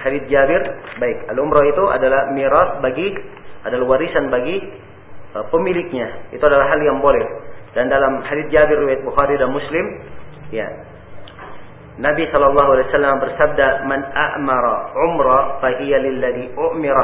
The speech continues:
hayyan wa mayyitan wa li aqibihi." Siapa yang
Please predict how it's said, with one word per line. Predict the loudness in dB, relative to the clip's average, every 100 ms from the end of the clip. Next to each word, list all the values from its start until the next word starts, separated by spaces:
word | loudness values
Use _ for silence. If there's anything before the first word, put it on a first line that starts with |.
| 2
hayyan | -2 0 0 2
wa | 0
mayyitan | 0 -2 -4 -4 0 2
wa | 2 2
li | 2
aqibihi." | -2 -4 -6 -8 -8 -8 -10 -12 -16 -14 -14 -16 -4
Siapa | -2 2 2
yang | 2